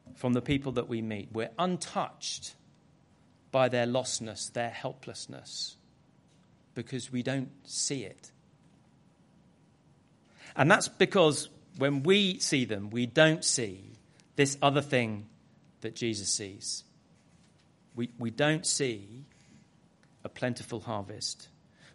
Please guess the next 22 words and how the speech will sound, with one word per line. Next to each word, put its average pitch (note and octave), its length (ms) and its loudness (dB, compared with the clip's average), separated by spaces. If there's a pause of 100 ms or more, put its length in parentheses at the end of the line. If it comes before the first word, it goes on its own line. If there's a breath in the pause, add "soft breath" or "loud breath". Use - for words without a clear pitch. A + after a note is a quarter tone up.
People F3+ 540 0 (640 soft breath)
who B2+ 160 -4
could C3+ 280 -8
potentially B2+ 1080 -6 (720 soft breath)
be B2 140 -2
part - 800 -2 (720)
of G#2 120 -6
his G#2+ 180 -4
kingdom. G2 460 -6
We A2+ 120 0
just E3+ 380 2
see A2+ 420 -4 (1080)
people, - 380 -8 (840)
other B2+ 180 0
people. - 460 0 (580 loud breath)
And C3+ 100 2
because D#3+ 260 2
we G#3+ 120 0
can't A3 500 -2
see F3 420 4 (300 loud breath)
the D3 80 6
harvest, G#3+ 1000 4